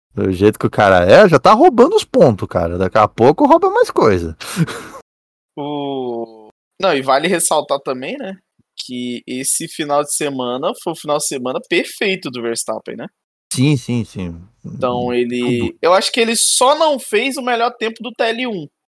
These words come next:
Speaker 1: É, nem precisava, né?
Speaker 2: Se eu bem me lembro. Não, mas tipo assim, se ele fizesse, era o fim de semana perfeito, né? Então ele fez pole da sprint,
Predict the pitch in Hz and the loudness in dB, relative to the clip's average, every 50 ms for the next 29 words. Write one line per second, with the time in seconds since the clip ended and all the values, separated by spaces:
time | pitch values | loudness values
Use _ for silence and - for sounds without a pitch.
0 | _ _ _ - - - 285 - 359 349 - 330 294 - 302 220 226 269 294 254 | _ _ _ -4 0 0 0 2 0 0 0 -2 0 2 4 4 6 6 6 6
1 | 233 226 262 240 - - - - - - 156 160 147 135 160 160 165 170 180 180 | 4 2 0 -2 -6 -10 -18 -20 -10 -6 -4 -4 -4 -2 -2 -2 -2 -2 -2 -2
2 | 175 175 160 147 156 190 269 262 190 160 147 - - 202 185 - - 107 - - | 0 0 -2 -2 -2 0 0 0 2 0 -2 -2 -4 -6 -6 -6 -12 -14 -12 -10
3 | - 123 113 - - 123 113 107 113 120 143 - 160 160 160 - 180 185 - - | -10 -8 -10 -10 -10 -12 -6 -4 -4 -2 -2 -2 -2 -4 -4 -8 -10 -8 -6 -4
4 | 185 190 196 202 202 - 208 226 - - 147 120 110 - 120 117 117 117 - 135 | -2 -2 -2 -2 0 -2 -2 -2 -2 -2 -4 -4 -4 -6 -8 -10 -10 -6 -6 -6
5 | 127 123 123 - 120 104 101 - - - _ _ _ _ _ - 180 202 214 202 | -6 -6 -8 -8 -8 -8 -8 -10 -12 -14 _ _ _ _ _ -2 0 0 2 2
6 | 190 - 151 131 127 - - _ - 196 - 370 - - - - _ | 2 2 2 0 0 -4 -6 _ -8 -8 -8 -8 -10 -10 -10 -12 _